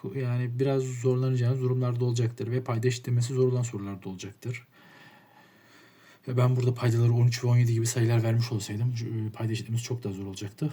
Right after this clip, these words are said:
Onlara hiç gerek yok. Burada hep dikkat ettiğiniz gibi fark bir. Yani pay payda arasındaki hep fark bir. Ya bu sayı oldukça bire yakın. Yani sekiz bölü dokuz, dokuz bölü on, on bölü on bir. Yani bunu şöyle düşüneceğiz aslında. Yani,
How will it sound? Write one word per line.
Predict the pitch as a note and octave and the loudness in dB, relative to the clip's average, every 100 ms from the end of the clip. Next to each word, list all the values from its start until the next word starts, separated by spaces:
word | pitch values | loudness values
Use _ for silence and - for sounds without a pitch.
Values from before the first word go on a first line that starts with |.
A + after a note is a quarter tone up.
| - | -4
Onlara | A2 A#2 | -2 0
hiç | B2+ - | -2 -4
gerek | G2+ G2 - | -6 -6 -6
yok. | C#3+ - - | -6 -8 -4
Burada | D#3+ D#3 | -2 0
hep | E3+ - D3 | -2 -2 -4
dikkat | D#3 | 0
ettiğiniz | D#3+ D#3+ D3 | -2 2 2
gibi | A#2 C#3 D3+ | 4 2 2
fark | - C3 - - | -2 -4 -4 -6
bir. | G#2 G#2+ | -4 -4
Yani | A2 A#2+ A#2+ A#2 A#2 A#2 | -2 0 2 0 -2 -6
pay | - C3 | -2 0
payda | C#3 B2 | 0 2
arasındaki | B2 A#2 A2+ C3 | 0 0 -4 -4
hep | B2+ | -6
fark | - A#2 - | -8 -10 -4
bir. | C#3+ | -2
Ya | C3+ B2 | -2 -2
bu | C3+ | -2
sayı | - D3 D3 | 2 2 2
oldukça | C#3+ - D#3+ C3+ | -2 -2 0 2
bire | C3+ | 4
yakın. | C3 B2+ A#2+ - - _ - | 4 2 -4 -4 -14 _ -6
Yani | A2 A2 G#2+ | -4 -2 -4
sekiz | - A#2+ A2+ | -4 -2 0
bölü | A2+ | -2
dokuz, | G#2+ A2+ | -4 -6
dokuz | A2+ - A2 | -6 -4 -2
bölü | A#2+ | -2
on, | B2 | 0
on | A#2 | 0
bölü | A2+ A2+ - _ - | 0 -2 -8 _ -8
on | A2 G#2+ | -4 -2
bir. | D3 - - - - - - - _ _ _ - | -4 -8 -20 -20 -20 -20 -20 -20 _ _ _ -2
Yani | C#3+ C#3+ | 0 4
bunu | E3+ | 4
şöyle | F#3+ E3+ D#3+ | 6 4 4
düşüneceğiz | D3+ B2 G#2+ | 2 0 0
aslında. | G#2+ G#2+ - G#2+ C3 C#3+ | -4 -6 -8 -6 -6 -4
Yani, | A#2 B2 B2 B2 | -2 0 0 -2